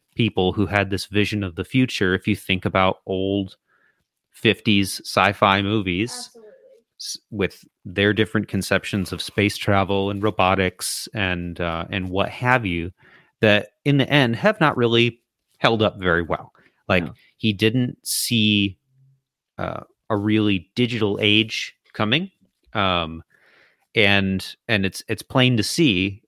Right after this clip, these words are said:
Speaker 1: in his writings as we'll keep moving forward, especially his earlier writings, that no, he doesn't really see, foresee digital technology or anything. And, and you can't really blame him for that.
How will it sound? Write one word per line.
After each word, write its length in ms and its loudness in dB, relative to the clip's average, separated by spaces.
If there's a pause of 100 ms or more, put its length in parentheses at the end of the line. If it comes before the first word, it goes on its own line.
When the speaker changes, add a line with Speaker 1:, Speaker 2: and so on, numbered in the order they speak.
Speaker 1:
in 140 -2
his 220 -2
writings 580 0
as 220 -4
we'll 220 -2
keep 320 -8
moving 280 -6
forward, 460 -4
especially 420 -2
his 160 -4
earlier 380 4
writings, 460 -4
that 200 -2
no, 220 4
he 140 0
doesn't 240 0
really 180 2
see, 480 0
foresee 400 0
digital 400 0
technology 640 -2
or 80 0
anything. 440 0
And, 180 -2
and 240 -4 (100)
you 140 -2
can't 220 0
really 200 2
blame 320 2
him 100 -2
for 220 -4
that. 280 -8